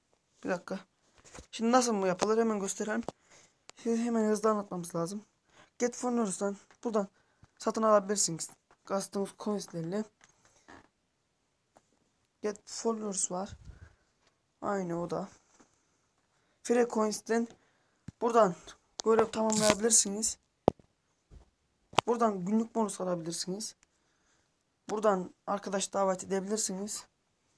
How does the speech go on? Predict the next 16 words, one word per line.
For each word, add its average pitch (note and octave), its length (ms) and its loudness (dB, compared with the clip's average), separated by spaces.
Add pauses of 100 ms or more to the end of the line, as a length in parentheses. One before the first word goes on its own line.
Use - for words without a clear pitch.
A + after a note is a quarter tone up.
(640)
Arkadaş G#3+ 420 -2
davetinizde A3+ 760 2
iki A3+ 200 -6
yüz A3+ 200 -6
coins G#3+ 280 -4
kazanacaksınız. F#3 800 -6 (380)
İki A#3 180 -4
yüz, G#3 120 0
iki G3 160 -6
yüz, G3 100 -4
iki G#3+ 140 -6
yüz, G#3 120 -4
iki G3+ 140 -8
yüz, A3 180 -6
bin A#3 80 2
eder. G3 360 0